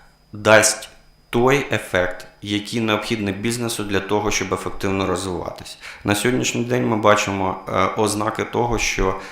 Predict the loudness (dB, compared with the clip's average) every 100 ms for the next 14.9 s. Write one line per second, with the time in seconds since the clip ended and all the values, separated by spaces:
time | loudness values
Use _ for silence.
0 | -18 -10 -2 2 2 2 -6 -4 0 0
1 | 0 0 0 0 -2 -2 0 -2 2 2
2 | 2 0 -6 0 0 2 0 -4 -4 -4
3 | -2 -2 0 0 0 0 -2 0 0 0
4 | -2 -2 -2 -2 -2 -2 -4 -4 -4 -4
5 | -6 -6 -6 -2 -2 -2 -4 -6 -6 -6
6 | -6 -6 -4 -4 -4 -4 -4 -6 -8 -8
7 | -12 -16 -18 -18 -18 -16 -16 -16 -18 -20
8 | 4 6 8 6 2 -2 -6 2 6 8
9 | 8 6 2 -6 -10 -6 -4 0 0 0
10 | -6 -8 -4 -2 0 0 0 2 2 2
11 | 0 0 2 4 4 2 0 0 2 4
12 | 4 2 0 0 0 -2 -6 -6 -2 2
13 | 2 2 2 2 0 0 2 4 2 2
14 | -2 -4 -8 -4 -2 -2 -2 -2 -2